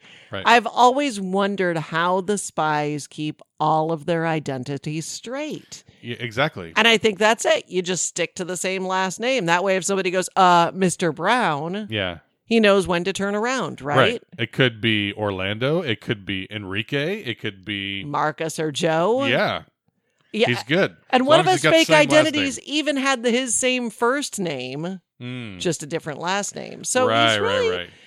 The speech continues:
Speaker 2: you know, uh, who knows? Who knows how the mind works,
Speaker 1: Yeah.
Speaker 2: right?
Speaker 1: Well, he got caught, so he can't be that, you know,
Speaker 2: Can't be a criminal
Speaker 1: that sneaky.
Speaker 2: mastermind.
Speaker 1: Yeah.
Speaker 2: <laughs> Um,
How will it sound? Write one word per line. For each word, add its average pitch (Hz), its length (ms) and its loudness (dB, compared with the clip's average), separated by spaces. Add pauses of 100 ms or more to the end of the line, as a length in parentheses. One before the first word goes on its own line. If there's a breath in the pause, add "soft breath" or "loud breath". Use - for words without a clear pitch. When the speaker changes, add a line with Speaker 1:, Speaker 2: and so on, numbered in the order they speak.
(200 soft breath)
Speaker 2:
you 285 100 -6
know, 277 200 -2
uh, - 260 -12 (260)
who 311 220 -2
knows? 196 440 -2 (140)
Who 277 220 0
knows 220 400 4
how 165 160 4
the 156 100 0
mind 147 300 -2
works, - 240 -14
Speaker 1:
Yeah. 104 200 -2
Speaker 2:
right? 151 220 -4 (220 soft breath)
Speaker 1:
Well, 180 100 6
he 185 60 6
got 180 240 2
caught, 127 420 4
so 120 220 -2
he 110 40 -4
can't 127 320 -2
be 98 520 -2
that, 107 420 2
you 104 140 -8
know, 82 320 -12
Speaker 2:
Can't 214 180 0
be 202 100 6
a 190 60 2
criminal 170 380 2
Speaker 1:
that 160 240 2
sneaky. 160 180 -2
Speaker 2:
mastermind. 147 340 -2
Speaker 1:
Yeah. 95 220 2 (140)
Speaker 2:
<laughs> - 640 -14
Um, 220 440 6